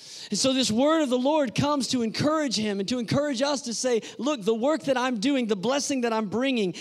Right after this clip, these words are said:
it's not gonna be based on your talent or your ability or your resources. It's not by might.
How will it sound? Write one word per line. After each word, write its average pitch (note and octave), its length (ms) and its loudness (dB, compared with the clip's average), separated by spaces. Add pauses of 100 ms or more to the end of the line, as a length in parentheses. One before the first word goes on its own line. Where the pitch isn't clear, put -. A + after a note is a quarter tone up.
(140)
it's G#3 220 -2
not C#4+ 260 -2
gonna C4+ 160 0
be C4+ 480 2
based B3+ 280 2
on A#3+ 140 2
your G3+ 100 2
talent C4+ 400 0
or A#3+ 100 2
your G#3+ 120 2
ability C4+ 420 0
or A3+ 120 2
your G#3 160 0
resources. C4 720 2 (120)
It's G3 160 -2
not D#4 220 0
by B3+ 140 0
might. G3 400 0